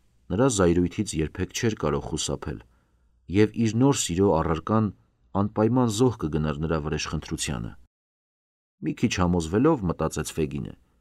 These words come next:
«նա անշուշտ կհամաձայնի թունավորել նրան»։ Կանայք հաճախ նույնիսկ ավելի վատ դավեր են նյութել իրենց նպատակին հասնելու համար։ Վտանգավոր սրիկան, այն մարդը,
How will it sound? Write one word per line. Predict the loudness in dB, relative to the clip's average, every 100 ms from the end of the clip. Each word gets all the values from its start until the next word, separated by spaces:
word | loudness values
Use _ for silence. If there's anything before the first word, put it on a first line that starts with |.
| _ _ _
«նա | -2 2 2
անշուշտ | 2 -2 -2 -4 -4
կհամաձայնի | -2 0 0 2 2 2 0
թունավորել | -2 -2 -2 0 -2 -2
նրան»։ | -6 -8 -14 _ _ _ _ _ _ _ _ _ _ -10 -2
Կանայք | 2 4 2 0 -18 _ _ _ _ -8
հաճախ | -6 0 0 2
նույնիսկ | 2 2 2 0
ավելի | -2 -2 0 0 0 -6
վատ | -2 0 0
դավեր | 0 -2 0 -2
են | -2
նյութել | -2 -4 -2 -4 -4
իրենց | -4 -2 -2 -4
նպատակին | -6 -6 -6 -8 -8 -8
հասնելու | -6 -6 -4 -4 -4
համար։ | -4 -6 -10 _ _ _ _ _ _ _ _ _ _ _ _ _ _ _ -6
Վտանգավոր | -2 2 4 4 4 2
սրիկան, | 0 0 2 2 2 -4
այն | -4 -2 2
մարդը, | 0 -2 -8